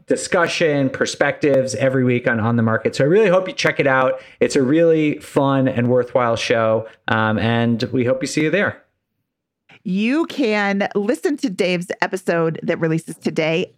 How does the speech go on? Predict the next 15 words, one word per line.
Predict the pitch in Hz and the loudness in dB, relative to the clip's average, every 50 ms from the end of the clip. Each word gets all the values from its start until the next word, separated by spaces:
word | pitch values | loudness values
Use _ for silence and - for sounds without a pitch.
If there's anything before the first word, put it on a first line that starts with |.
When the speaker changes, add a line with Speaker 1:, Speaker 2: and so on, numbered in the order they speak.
| - | -4
Speaker 2:
at | 170 170 160 - - - - - 180 - | -2 -2 -2 -4 -6 -8 -8 -6 -2 -2
bigger | 233 240 233 311 - | -2 -2 -2 -4 -4
pockets | - 254 311 - 294 - - | -2 -4 -4 -2 -4 -6 -6
dot | - - 196 196 208 - - | -6 -4 -2 -2 -2 -4 -4
com | - 220 190 190 190 190 - - - | -4 -2 0 0 0 -2 -2 -6 -10
slash | - - - 180 160 151 160 160 - - - - - - _ _ _ _ _ - | -10 -4 -2 -2 -2 -2 -4 -8 -12 -20 -20 -20 -20 -20 _ _ _ _ _ -2
O | 226 233 247 269 285 - - - - | 0 0 0 0 -2 -4 -6 -10 -18
T | - - 254 233 226 226 226 226 - - _ - | -8 -2 0 0 2 2 0 0 -2 -4 _ -2
M | 190 185 185 185 190 196 202 196 - - _ _ _ - - | 0 0 0 0 0 0 0 -2 -4 -8 _ _ _ -10 -8
zero | 170 165 165 165 190 208 214 220 220 214 220 220 226 | -6 -6 -4 -2 0 0 0 2 0 0 0 0 -2
three. | 220 - - - 196 180 190 196 190 190 196 226 330 381 - _ | -4 -6 -4 -4 -2 0 0 0 2 2 0 0 -2 -2 -4 _
That's | - 151 151 - - _ - | -4 -4 -4 -4 -6 _ -2
O | 185 196 202 | 0 0 0
T | 196 - 214 196 185 | 0 0 0 0 0
M | 190 208 214 | 0 0 -2